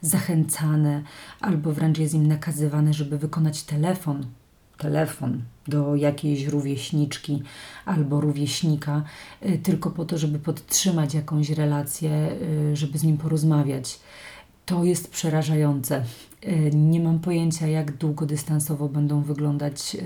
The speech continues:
e, te zmiany, jak ten rok wpływa, e, i wpłynął na to najmłodsze pokolenie. E, myślę, że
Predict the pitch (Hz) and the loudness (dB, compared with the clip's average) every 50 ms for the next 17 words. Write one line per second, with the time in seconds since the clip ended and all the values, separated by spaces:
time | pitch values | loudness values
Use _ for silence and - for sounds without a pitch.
0 | 156 147 147 - 165 147 156 151 151 143 139 143 147 147 151 156 151 151 151 147 | -4 -4 -2 -2 -2 0 2 2 2 2 2 0 -2 -2 -2 0 0 -2 -2 -4
1 | 151 - - 156 147 147 147 156 151 147 - - - - _ - - 165 156 143 | -6 -8 -4 -2 0 0 0 0 -2 -4 -6 -12 -18 -20 _ -2 0 2 2 2
2 | 147 147 147 147 147 - - - - - - - - - - - - 214 180 156 | 2 0 0 -2 -4 -8 -14 -16 -16 -16 -16 -16 -16 -18 -14 -6 -2 0 2 4
3 | 156 - - 196 - - - - - 185 165 160 156 147 143 143 143 143 - - | 4 2 2 -2 -4 -4 -8 -4 0 2 4 4 6 4 4 2 0 -4 -10 -16
4 | - - - - - 165 160 170 156 156 156 156 151 151 151 151 151 - 170 156 | -20 -20 -10 -6 -4 -2 0 2 2 4 4 4 4 4 2 2 0 -4 -6 -6
5 | - 160 151 - 160 151 151 143 139 139 139 139 147 151 - - - 202 165 151 | -6 -8 -6 -2 0 0 2 2 0 0 -2 0 0 0 -2 -2 -4 -4 -2 0
6 | 147 147 147 147 143 147 147 143 147 147 - 170 160 156 156 - - 160 160 151 | 0 0 0 0 0 0 -2 -2 -2 -2 -2 0 2 2 0 0 -2 -2 -2 -2
7 | 143 147 151 147 147 147 147 | 0 0 0 2 2 2 0